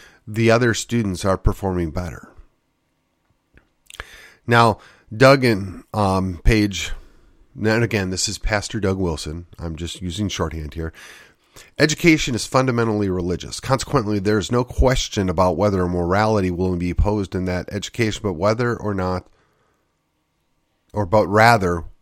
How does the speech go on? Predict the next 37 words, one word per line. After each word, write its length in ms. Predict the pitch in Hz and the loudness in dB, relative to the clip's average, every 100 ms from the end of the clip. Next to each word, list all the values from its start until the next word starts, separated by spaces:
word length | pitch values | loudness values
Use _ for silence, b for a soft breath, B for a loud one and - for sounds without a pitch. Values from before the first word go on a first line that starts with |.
| _ | _
which 320 | 117 120 - | -2 -2 -2
morality 540 | 110 98 92 95 95 | -2 0 -2 -4 -6
will 160 | 87 85 | -8 -10
be 180 | 82 80 | -8 -10
imposed." 500 | 87 127 104 - - b b b b | -8 -6 -6 -8 -20 b b b b
Again, 520 | 92 160 208 - - _ - | -4 -2 -2 -4 -16 _ -6
another 280 | 98 95 | -2 -2
fair 300 | 113 - 98 | 0 2 2
statement. 500 | 117 160 185 58 - _ b b b b | 2 0 -2 -4 -16 _ b b b b
And 140 | 127 | -2
I, 80 | 143 | -2
this 260 | - 160 156 | 0 2 4
is 280 | 170 139 - b b b _ | 4 2 -2 b b b _
buttressing 720 | 131 101 156 175 151 - 143 | -6 6 6 6 2 2 0
something 340 | 139 143 143 135 | 0 -2 0 0
that 140 | 127 | 0
I've 100 | 131 | 2
always 300 | 120 113 - | 0 0 -4
thought, 300 | 196 170 - | -6 -6 -6
right? 280 | 98 147 170 B B B _ - _ _ _ _ _ _ - 113 | -4 -4 -6 B B B _ -20 _ _ _ _ _ _ -8 0
The 160 | 127 | 4
idea 320 | 120 120 147 | 4 4 2
that 160 | 127 107 | 2 0
schools 360 | - 127 135 104 | -4 -2 -2 -2
are 120 | 92 | -2
neutral 520 | 113 175 - 110 - | 0 0 -2 -4 -8
or 160 | - 107 | -4 -2
that 140 | 98 | -2
they 80 | 92 | -6
can 380 | - - 143 170 | -2 2 2 2
be 120 | 117 | -2
neutral, 460 | 92 87 - 87 B B B _ _ _ _ _ | -4 -4 -6 -8 B B B _ _ _ _ _
I 80 | 151 | 0
want 240 | 151 214 | 2 2
to 100 | - | 0
believe 300 | 117 113 104 - | 0 -2 -2 -6
that. 220 | - | -18